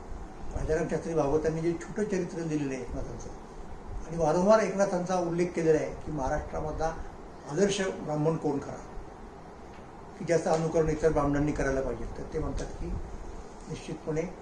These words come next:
तो म्हणजे एकनाथ आहे. शास्त्रीबाबांच्यापासून स्फूर्ती घेऊनच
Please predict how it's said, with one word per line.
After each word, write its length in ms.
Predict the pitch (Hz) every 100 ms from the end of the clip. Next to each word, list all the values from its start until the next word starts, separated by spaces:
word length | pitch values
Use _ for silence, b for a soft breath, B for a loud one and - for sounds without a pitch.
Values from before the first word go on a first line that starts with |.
| - - - -
तो 100 | 156
म्हणजे 880 | 185 - - - - - - 147 151
एकनाथ 280 | 131 127
आहे. 240 | 123 - - - - - 220 - - - - - - - - - - - - - - - - - - - - - - - - -
शास्त्रीबाबांच्यापासून 1200 | - 151 - 208 220 220 220 233 226 196 233 247
स्फूर्ती 500 | 214 - 196 190 240
घेऊनच 500 | 208 208 233 233 -